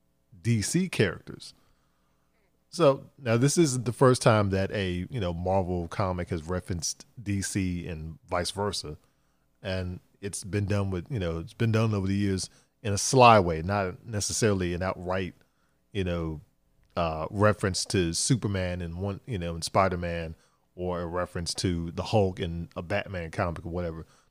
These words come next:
Now these characters have all crossed over, you know, multiple times. You know, we say, we had the big Marvel versus D C crossover, I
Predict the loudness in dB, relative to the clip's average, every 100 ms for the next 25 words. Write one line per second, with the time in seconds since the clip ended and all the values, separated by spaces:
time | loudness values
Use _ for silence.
0 | 0 4 4 6 4 4 4 4 6 6
1 | 6 6 4 2 -4 -6 _ _ _ _
2 | _ _ _ _ _ _ _ -2 0 0
3 | -2 -8 _ 4 6 6 2 2 2 2
4 | -2 -4 -4 -2 0 0 2 4 4 2
5 | -8 -4 -2 -2 -6 -6 -4 -2 4 6
6 | 6 4 2 -2 -2 -4 -4 -2 0 -2
7 | -2 2 2 2 0 0 -2 -2